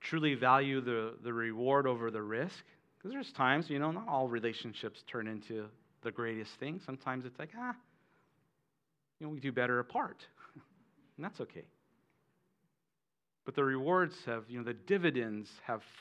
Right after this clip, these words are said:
far outgrade-, out-, outweighed the, minor discomfort.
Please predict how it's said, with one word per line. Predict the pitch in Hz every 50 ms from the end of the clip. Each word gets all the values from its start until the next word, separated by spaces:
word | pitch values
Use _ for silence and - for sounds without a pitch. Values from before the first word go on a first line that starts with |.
| - -
far | 202 185 180 175 156
outgrade-, | 107 123 117 110 98 107 101 - 117 120 123 127 120 117 107 107 - - - -
out-, | 113 131 117 - - - _ _
outweighed | 110 127 113 - 110 104 113 120 131 131 131 127 117 98 95
the, | 107 98 95 95 90 - - _ _ _ _ _ _ _ _ _ _
minor | - 113 127 131 143 147 139 127
discomfort. | 107 107 110 - - - - - 135 131 - - 101 90 - - - -